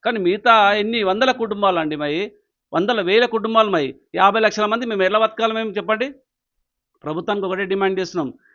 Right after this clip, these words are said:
మీకు ఎక్కడైతే కల్తీ జరుగుతుందో మీరు అక్కడే నివారించండి, మేము కూడా పూర్తి మీకు సపోర్ట్గా చేస్తాం. మేము కూడా ఆ దు-, అవసరమైతే ఆ బు-, ఆ దుకాణాన్ని మీరు బంద్ చేయండి. మిగతా దుకాణాల బ-, మీద ఎందుకు వస్తున్నారు మీరు? మీ కళ్ళు ఏం పాపం చేసింది? కళ్ళు మీరు తాగుతలేరా?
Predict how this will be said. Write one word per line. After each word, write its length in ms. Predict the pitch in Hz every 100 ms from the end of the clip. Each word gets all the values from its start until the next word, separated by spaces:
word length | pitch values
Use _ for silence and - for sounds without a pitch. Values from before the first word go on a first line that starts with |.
| _
మీకు 160 | 147 143
ఎక్కడైతే 340 | 147 165 175
కల్తీ 280 | - 143 151
జరుగుతుందో 500 | 180 180 180 196 247
మీరు 180 | 226 160
అక్కడే 500 | 135 175 208 165 - _ 147
నివారించండి, 760 | 160 190 202 170 160 117 104 _ _
మేము 260 | 160 185 190
కూడా 160 | 190
పూర్తి 360 | 208 185 185 190
మీకు 180 | 165 160
సపోర్ట్గా 400 | 180 220 262 262
చేస్తాం. 260 | 247 226 202
మేము 160 | 196
కూడా 260 | 208 175 123 - _ _
ఆ 80 | -
దు-, 100 | 180
అవసరమైతే 440 | 180 185 240 247 247
ఆ 20 |
బు-, 140 | 190
ఆ 140 | 214 185
దుకాణాన్ని 440 | 175 233 254 262
మీరు 120 | 254
బంద్ 240 | 185 190 233
చేయండి. 400 | 240 202 127 - _ _ _ _ _ _ _ _ _ _ _ -
మిగతా 200 | 220 277
దుకాణాల 320 | 247 262 262
బ-, 200 | 254 247
మీద 140 | 254
ఎందుకు 220 | 247 240 240
వస్తున్నారు 260 | 233 247
మీరు? 300 | 240 247 262 _ _ _ _ -
మీ 60 |
కళ్ళు 240 | 190 202 247
ఏం 80 |
పాపం 320 | 240 240 247 247
చేసింది? 420 | 240 240 254 262 _ _ -
కళ్ళు 160 | 214
మీరు 160 | 233 214
తాగుతలేరా? 580 | 190 208 240 165 208